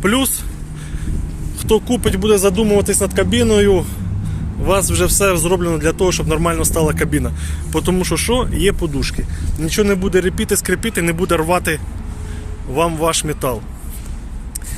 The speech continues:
Якщо ж брати навіску в цілому, іменно по цих клешнях, то що можу сказати? Можу сказати одне. Як на мене, для п'ятдесятки замало. Ну, це як на мене, а там кожен дивиться по-своєму.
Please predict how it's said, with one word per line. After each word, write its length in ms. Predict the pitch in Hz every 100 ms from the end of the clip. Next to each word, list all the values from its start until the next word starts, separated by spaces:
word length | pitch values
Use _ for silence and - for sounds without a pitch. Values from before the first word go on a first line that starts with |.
| - -
Якщо 260 | 151 - 220
ж 80 |
брати 320 | 180 202 202 190
навіску 420 | 190 202 190 175
в 40 |
цілому, 500 | - 202 214 247 143 - - - -
іменно 280 | 160 175 185
по 140 | 160 175
цих 200 | 190 -
клешнях, 420 | 208 208 - 151
то 120 | 170
що 160 | - 190
можу 180 | 160
сказати? 360 | 147 151 147 139
Можу 160 | 196 196
сказати 300 | 190 185 180
одне. 320 | 165 160 113 - - - - - - - - - - - -
Як 220 | 143 180
на 80 | 214
мене, 280 | 226 247 226
для 140 | 160
п'ятдесятки 840 | 165 185 175 175 - 220 - - 123 - -
замало. 540 | 123 156 156 117 110 104 - - - - - - - - - - - - - -
Ну, 100 | 190
це 180 | 214 185
як 120 | 180
на 80 | 160
мене, 280 | 143 110 -
а 40 | -
там 200 | 185 190
кожен 280 | 180 170 160
дивиться 320 | 165 156 156
по-своєму. 400 | 156 - 139